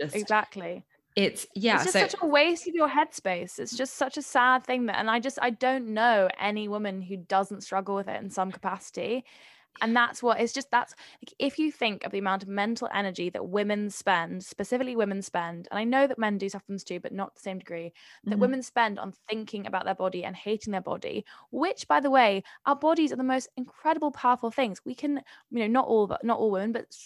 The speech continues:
Speaker 2: you know, a lot of women can give birth. Like, our bodies
Speaker 1: Mm-hmm.
Speaker 2: are literally life givers.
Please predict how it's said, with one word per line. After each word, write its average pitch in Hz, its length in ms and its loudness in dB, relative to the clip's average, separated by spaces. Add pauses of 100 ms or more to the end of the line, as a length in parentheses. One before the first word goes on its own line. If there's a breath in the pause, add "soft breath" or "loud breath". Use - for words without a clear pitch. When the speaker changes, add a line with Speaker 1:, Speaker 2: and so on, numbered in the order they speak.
Speaker 2:
you 220 80 -2
know, 190 180 0 (160)
a - 60 -4
lot 277 140 4
of 262 60 -2
women 214 300 0
can 254 180 -4
give 262 180 0
birth. - 540 6
Like, - 160 -4
our - 140 4
bodies 247 440 6
Speaker 1:
Mm-hmm. - 100 -16
Speaker 2:
are 233 280 6 (240)
literally 277 460 -4
life 269 300 0
givers. 202 440 -8